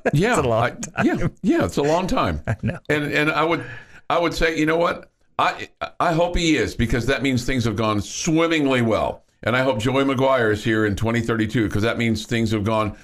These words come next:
Speaker 2: swimmingly well.
Speaker 1: I, I don't know that it puts handcuffs on him. I think that those, if that was a new A D that came in two years before that or
Speaker 2: Yeah.
Speaker 1: whatever, he'd be happy that that part has already been
Speaker 2: Maybe so.
Speaker 1: put in place.
Speaker 2: Well, the other thing,
Speaker 1: I just,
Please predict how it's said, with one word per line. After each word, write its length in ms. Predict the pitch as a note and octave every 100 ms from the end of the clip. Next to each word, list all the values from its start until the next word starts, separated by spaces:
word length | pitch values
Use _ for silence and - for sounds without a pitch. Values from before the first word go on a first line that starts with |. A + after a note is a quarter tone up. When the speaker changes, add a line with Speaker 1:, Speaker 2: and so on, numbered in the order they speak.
| -
Speaker 2:
swimmingly 840 | - - D3 C#3+ E3 D#3+ C#3+ C3 A#2+
well. 400 | G#2+ G2 C#2+ - - _ _
Speaker 1:
I, 180 | - F#3 -
I 80 | E3
don't 180 | G3+ D#3+
know 100 | C3+
that 140 | B2+
it 160 | A2+ A2
puts 200 | A2+ -
handcuffs 640 | G2+ G#2 G#2+ G2 F#2 -
on 160 | G2 G2
him. 140 | G#2+
I 80 | G#2+
think 240 | B2 A2+
that 160 | A#2 A2
those, 420 | G#2 G#2 G2 A2 -
if 160 | - A2+
that 180 | B2 A#2
was 140 | A2+
a 80 | G#2
new 240 | G2+ A2
A 140 | G#2+ A2
D 220 | G#2 A2
that 180 | G#2+ -
came 260 | A2 G#2+
in 160 | G#2+ G#2
two 120 | A#2
years 280 | G#2+ A2 A2
before 380 | G#2 F#2+ A2 A2+
that 180 | A2 G#2+
or 40 |
Speaker 2:
Yeah. 40 | G#2
Speaker 1:
whatever, 400 | F2 D#2+ D2+ G#2+ - _ _
he'd 160 | - A#2+
be 100 | G#2+
happy 320 | F#2 A2 -
that 200 | G#2 G#2 -
that 340 | C3 A#2+ A2+ -
part 360 | - A#2 A2
has 180 | G#2 G#2
already 300 | G#2+ G#2+ G#2
been 140 | G2 G#2+
Speaker 2:
Maybe 120 | G2
so. 180 | F#2 B2+
Speaker 1:
put 160 | A#2+
in 140 | A#2 G2+
place. 640 | - A2+ A2+ A2+ G#2+ - - - -
Speaker 2:
Well, 80 | C3+
the 120 | D#3+
other 140 | G#3
thing, 300 | F3 D#3 A#2+
Speaker 1:
I 60 | C#3
just, 200 | E3 D#3+